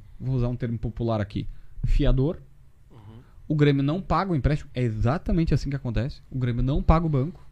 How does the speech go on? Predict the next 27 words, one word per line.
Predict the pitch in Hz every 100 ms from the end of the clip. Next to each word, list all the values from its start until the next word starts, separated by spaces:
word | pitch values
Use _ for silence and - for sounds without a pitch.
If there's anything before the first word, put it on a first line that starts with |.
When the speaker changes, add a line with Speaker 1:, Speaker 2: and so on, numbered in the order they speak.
| - - - - -
Speaker 1:
quem | 240 202
paga | 185 165
o |
banco | 127 120 123
é | 131
ele, | 127 147 - - - - - - -
e | -
depois | 254 - 190 208
o |
Grêmio | 190 214 202
paga | 170 180 196
a | 254 - - -
perder | 214 220 180 170 190
de | 208
vista | 214 208 220
os |
valores | 214 214 196
pra | - 254
ele. | 214 120 - - - - - - - - -
Só | -
que | 147
aí | 143
tem | 139
que | 160
ter | 185 185
o |
seguinte, | - 302 226 -